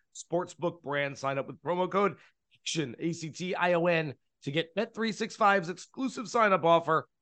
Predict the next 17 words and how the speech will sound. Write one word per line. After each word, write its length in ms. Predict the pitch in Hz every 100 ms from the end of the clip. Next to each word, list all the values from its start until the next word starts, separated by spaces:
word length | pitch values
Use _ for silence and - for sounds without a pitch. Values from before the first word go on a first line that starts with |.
| _
in 180 | 135 139
New 160 | 165 214
Jersey 380 | 202 196 180
and 100 | 196
Colorado. 460 | 175 175 165 151 151
Bet 180 | 147 139
one 140 | 151
dollar 260 | 151 156 151
on 120 | 147
any 160 | 151 139
game. 340 | 156 156 139 _ _ -
Get 220 | 185 -
two 200 | 240 285
hundred 240 | 285 269
dollars 500 | 240 214 214 208 156 - _ _ _
for 460 | - 240 247 247 202 _ _ _ -
free. 580 | 185 208 196 170 160